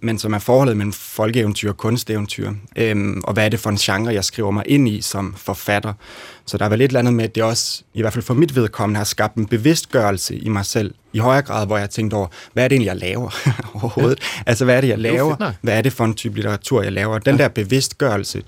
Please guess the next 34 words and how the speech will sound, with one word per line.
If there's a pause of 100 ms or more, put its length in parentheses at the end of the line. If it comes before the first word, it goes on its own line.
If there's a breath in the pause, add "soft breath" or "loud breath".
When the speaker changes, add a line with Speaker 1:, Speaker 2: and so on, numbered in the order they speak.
(160)
Speaker 1:
håber
jeg
også
kan (680)
s-,
smitte
af
på
andre, (440)
øh,
omkring
mig.
Speaker 2:
Det
er
fedt
at
finde
ud
af,
hvad
det
er,
man
laver. (140)
Speaker 1:
Ja, (180)
ja,
ja,
ja. (260)
Eller
finde
ud
af,
at
man